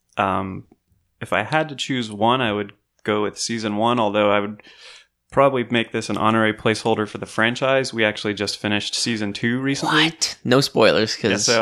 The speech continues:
Speaker 1: uh, let me tell you everything that happens
Speaker 2: No!
Speaker 1: really quick. But, uh, unlike most board games, this is a board game that has spoilers. It's a,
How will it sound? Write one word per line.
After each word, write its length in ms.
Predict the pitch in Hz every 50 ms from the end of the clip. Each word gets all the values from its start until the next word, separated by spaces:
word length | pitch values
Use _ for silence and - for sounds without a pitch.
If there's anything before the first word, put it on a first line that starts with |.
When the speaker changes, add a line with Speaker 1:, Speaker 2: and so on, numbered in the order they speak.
| 110 107
Speaker 1:
uh, 60 | 107 - - -
let 140 | 120 120
me 120 | 120 113 107
tell 160 | - 123 120
you 120 | 113 104
everything 300 | 104 107 104 107 - 107 104
that 120 | 98 101
happens 240 | - - - 349 370
Speaker 2:
No! 60 | 427 440 440 440 440 440
Speaker 1:
really 460 | 427 415 415 415 415 403 381 349 240
quick. 120 | 277 269 - - - - - -
But, 180 | - 123 107 76
uh, 300 | 95 110 113 113 110 - -
unlike 320 | 135 151 156 139 127 113
most 340 | 123 127 139 143 139 - -
board 200 | 143 151 160 127
games, 200 | 113 110 107 104
this 140 | 110 113 139
is 120 | 139 135
a 60 | 135
board 220 | 110 120 120 120 110
game 180 | 120 117 117 110
that 120 | 110 -
has 240 | - 139 139 147 147
spoilers. 560 | - - - 117 110 104 104 107 107 110 110
It's 180 | 120 110 - -
a, 200 | 113 113 110 110